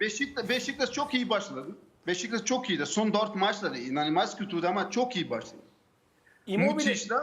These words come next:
Speaker 2: Immobile'ye sorayım. Immobile'yi hiç yorumlamadın. Ceko'yu, En-Nesyri'yi, Osimhen'i, Icardi'yi yorumladın. Immobile ile alakalı neler söylersin?
Speaker 1: O tam, tam forvet, tam pivot forvet. On sekiz inanılmaz tehlikeli.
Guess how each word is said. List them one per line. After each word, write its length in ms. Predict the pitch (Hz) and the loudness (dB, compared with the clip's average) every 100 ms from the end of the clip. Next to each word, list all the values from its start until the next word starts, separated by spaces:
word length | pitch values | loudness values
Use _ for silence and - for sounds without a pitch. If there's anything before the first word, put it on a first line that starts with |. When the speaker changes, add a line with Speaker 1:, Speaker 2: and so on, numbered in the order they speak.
| - - | -2 -6
Speaker 2:
Immobile'ye 560 | 196 214 277 285 269 226 | 0 4 4 4 4 2
sorayım. 400 | - 202 202 240 | 2 2 2 0
Immobile'yi 500 | 208 240 233 220 220 | 2 2 2 0 -2
hiç 180 | 185 185 | -4 -2
yorumlamadın. 760 | 196 190 196 190 175 180 - - - _ 143 | 0 2 2 2 2 0 -4 -12 -20 _ -4
Ceko'yu, 560 | 180 196 196 202 196 | 0 0 2 2 2
En-Nesyri'yi, 800 | 185 185 190 196 175 190 196 190 | 2 0 0 0 -2 0 2 2
Osimhen'i, 520 | 190 185 - 196 190 190 | 2 0 -2 -4 -2 -2
Icardi'yi 420 | 190 190 180 185 | 0 0 0 0
yorumladın. 360 | 185 185 180 185 | 2 2 0 0
Immobile 480 | 190 220 220 214 214 | 0 2 0 0 2
ile 80 | |
alakalı 400 | 202 202 196 208 | 4 2 0 -2
neler 180 | 196 180 | 0 0
söylersin? 580 | 151 170 160 151 147 156 - _ _ _ _ _ _ _ _ _ _ _ _ - - - - - _ - | 0 0 0 0 -6 -12 -16 _ _ _ _ _ _ _ _ _ _ _ _ -20 -20 -20 -20 -20 _ 0
Speaker 1:
O 160 | 196 | 2
tam, 200 | 233 226 226 - - - | 2 0 -2 -10 -18 -4
tam 320 | 226 240 226 208 | -2 4 4 4
forvet, 680 | - 202 160 165 170 165 | 2 2 2 0 0 0
tam 180 | 208 202 | 0 2
pivot 360 | 208 170 175 - | 2 2 0 0
forvet. 420 | 135 120 113 - 101 104 - - | -2 -2 -4 -6 -12 -14 -20 -2
On 140 | 170 196 | 2 2
sekiz 440 | 196 185 202 190 | 2 0 0 2
inanılmaz 500 | 190 185 180 185 185 | 4 4 2 0 0
tehlikeli. 540 | 180 151 139 139 117 | -2 -2 -6 -6 -8